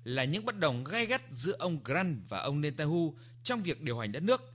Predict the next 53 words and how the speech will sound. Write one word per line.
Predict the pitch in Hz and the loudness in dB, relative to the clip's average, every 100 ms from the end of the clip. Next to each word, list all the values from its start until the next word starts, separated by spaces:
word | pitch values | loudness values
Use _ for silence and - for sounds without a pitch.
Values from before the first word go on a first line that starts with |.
| - | -6
trong | 208 | 0
bối | 185 180 | 2 2
cảnh | 139 | 0
đại | 95 92 | -4 -6
dịch, | 107 - - - - - | -8 -10 -18 -20 -20 -6
liên | 127 180 180 | 2 4 4
quan | 185 185 170 | 4 6 6
đến | 160 | 2
kế | 170 | 2
hoạch | 202 | 0
sát | - 233 226 | 0 -2 0
nhập | 156 - - | -2 -2 -10
các | 185 - | -12 -4
phần | 143 110 | -4 -4
của | 92 | -6
bờ | 92 | -4
Tây. | 131 143 113 - - - - - | 0 0 -2 -14 -20 -20 -20 -6
Đỉnh | - 175 | 4 6
điểm | 175 131 98 95 | 8 6 2 -6
của | 131 | -6
cuộc | 139 | -6
khủng | 131 127 | -6 -2
hoảng | 127 92 - | 0 -2 -2
trên | 175 | -4
chính | 151 | -2
trường | 185 123 | -4 -4
Israel | 123 131 151 143 | -4 -4 -4 -2
tuần | 123 | -2
này | 117 101 - - - | -2 -2 -6 -18 -16
là | 120 120 120 | -6 -2 -2
yêu | 214 220 | 4 4
cầu | 165 | 4
thành | 123 127 | 0 -2
lập | 117 113 | -2 -4
một | 113 117 | -8 -8
ủy | 104 | -2
ban | 139 147 | -2 0
điều | 110 | -2
tra | 113 143 135 117 | 0 -2 -2 -4
với | 107 131 | -4 -4
ông | 135 135 135 | -2 -2 -2
Netanyahu | 131 - 131 143 127 - - - - | -4 -2 0 0 -2 -6 -18 -20 -4
liên | 151 185 - | 0 0 -2
quan | - 190 160 | 0 0 0
tới | 165 | -4
vấn | 160 | -2
đề | 190 156 | 2 2
mà | 113 110 107 | 2 0 -2
mua | - 170 | 0 0
tàu | 190 135 | 0 0
ngầm | 123 110 | 0 -2
của | 104 | 2
Đức. | 247 269 | 2 2